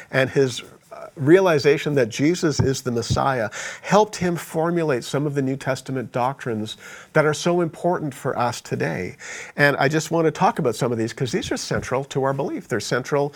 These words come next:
to Christianity. If you read the creeds,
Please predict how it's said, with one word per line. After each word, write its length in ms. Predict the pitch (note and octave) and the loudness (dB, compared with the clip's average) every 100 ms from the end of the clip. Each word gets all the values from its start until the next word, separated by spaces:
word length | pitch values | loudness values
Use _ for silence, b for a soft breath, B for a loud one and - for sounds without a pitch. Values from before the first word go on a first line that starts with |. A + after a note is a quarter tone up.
| B B - | B B -6
to 220 | D3 C#3 | 0 0
Christianity. 920 | - E3 - - C3 C#3 D#3+ D3 F#2 | 0 -4 -4 -4 -2 0 -2 -2 -4
If 140 | F#2 | -4
you 60 | A#2+ | -2
read 180 | C3 C#3 | 0 0
the 80 | C3+ | -2
creeds, 680 | - F3+ F3+ C3+ F2+ G2+ | 0 2 2 2 -2 -8